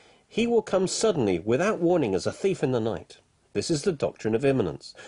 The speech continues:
which is God's limitation on our knowledge on the time of the rapture.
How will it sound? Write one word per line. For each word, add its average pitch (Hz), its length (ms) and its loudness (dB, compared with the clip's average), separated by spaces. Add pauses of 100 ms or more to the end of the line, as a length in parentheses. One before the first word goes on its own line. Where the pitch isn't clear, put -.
which 127 140 -4
is 98 120 -2
God's 147 340 0
limitation 127 640 -2
on 104 160 4
our 101 140 2
knowledge 104 500 0
on 101 120 -2
the 87 100 -2
time 120 340 -2
of 110 100 -8
the 90 120 0
rapture. 92 420 -4